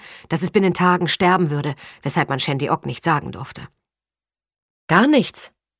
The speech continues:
antwortete Gurmel, die hinüber zu Sorkas Hütte blickte. "Was meinst du denn? Warum soll Shandy Ogg kein Bote gesandt werden?" "Ach", sprach Gurmel vor sich hin und sah zu,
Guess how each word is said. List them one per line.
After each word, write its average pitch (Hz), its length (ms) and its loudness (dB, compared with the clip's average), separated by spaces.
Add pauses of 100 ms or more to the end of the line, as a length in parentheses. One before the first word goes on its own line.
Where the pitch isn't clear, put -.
(140)
antwortete 143 580 -2
Gurmel, 151 420 0 (220)
die 160 80 -2
hinüber 170 380 2
zu 165 160 -6
Sorkas 160 440 0
Hütte 147 200 -6
blickte. 127 400 -8 (160)
"Was 160 160 -2
meinst 277 260 2
du 226 60 2
denn? 135 260 -6 (800)
Warum 175 360 2
soll 220 160 2
Shandy 220 320 2
Ogg 233 100 0
kein 233 180 4
Bote 254 260 2
gesandt 185 380 2
werden?" 147 340 -2 (1400)
"Ach", 190 300 2 (520)
sprach - 360 -8
Gurmel 139 320 -2
vor 139 160 -2
sich 143 160 -6
hin 151 160 -2
und 143 100 -4
sah 143 160 -2
zu, 160 300 -2